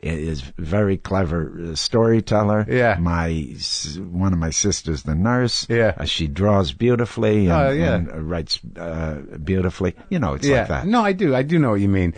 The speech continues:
Speaker 2: It, it's just that they, they were smart enough not to make it a living.
Speaker 1: Maybe.
Speaker 2: <laughs>
Speaker 1: Yeah.
Speaker 2: Maybe. Yeah.
Speaker 1: But I
Speaker 2: What'd you get?
Speaker 1: was willing to
Speaker 2: Yeah,
Speaker 1: roll
Speaker 2: roll
Speaker 1: the
Speaker 2: the
Speaker 1: dice.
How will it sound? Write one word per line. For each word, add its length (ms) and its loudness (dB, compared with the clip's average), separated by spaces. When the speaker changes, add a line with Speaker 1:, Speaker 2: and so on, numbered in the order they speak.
Speaker 2:
It, 140 4
it's 180 2
just 180 0
that 120 0
they, 240 2
they 200 2
were 120 2
smart 280 2
enough 200 2
not 200 0
to 60 0
make 220 2
it 80 0
a 60 2
living. 460 0
Speaker 1:
Maybe. 400 0
Speaker 2:
<laughs> 180 0
Speaker 1:
Yeah. 240 2
Speaker 2:
Maybe. 460 0
Yeah. 280 -2
Speaker 1:
But 180 0
I 500 0
Speaker 2:
What'd 160 -10
you 80 -10
get? 300 -6
Speaker 1:
was 200 0
willing 320 2
to 80 -4
Speaker 2:
Yeah, 120 2
Speaker 1:
roll 140 4
Speaker 2:
roll 160 4
Speaker 1:
the 100 4
Speaker 2:
the 40 4
Speaker 1:
dice. 220 4